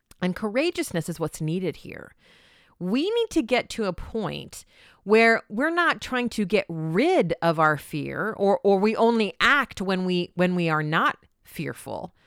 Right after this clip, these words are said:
What we need to do is to get used to our fear. We need to work with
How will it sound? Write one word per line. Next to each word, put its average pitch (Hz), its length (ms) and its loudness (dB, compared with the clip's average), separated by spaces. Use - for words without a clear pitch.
What 208 200 4
we 208 160 4
need 254 340 -2
to 247 140 -2
do 110 480 -8
is 190 200 -2
to 220 120 0
get 185 280 0
used 165 680 -2
to 151 160 0
our 135 180 -2
fear. - 540 -14
We 220 100 0
need 285 160 -2
to 226 120 -2
work 202 440 -4
with 170 640 0